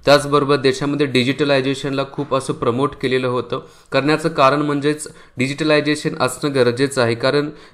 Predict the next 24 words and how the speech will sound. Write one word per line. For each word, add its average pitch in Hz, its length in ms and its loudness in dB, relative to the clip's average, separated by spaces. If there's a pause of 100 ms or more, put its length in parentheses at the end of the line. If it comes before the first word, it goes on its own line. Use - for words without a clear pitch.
(140)
जग 160 240 6
वेगळ्या 143 340 4
पद्धतीने 147 640 2
डिजिटलचा 139 540 0
वापर 135 320 4
करत 135 300 0
आहे, 127 140 2
त्या 143 180 2
पद्धतीने 135 540 -2
भारतानं 131 500 0
पण 151 120 -2
वापर 127 380 4
करावा, 107 360 0 (340)
या 139 140 4
उद्देशानंच 147 720 0
या 143 100 4
सरकारनं 135 540 -2
एक 143 220 -4 (280)
वेगळा, 139 420 6 (340)
वेगळं 131 220 6
पाऊल 143 360 6
उचललेलं 135 460 0
होतं 123 340 0 (240)
आणि 131 120 -4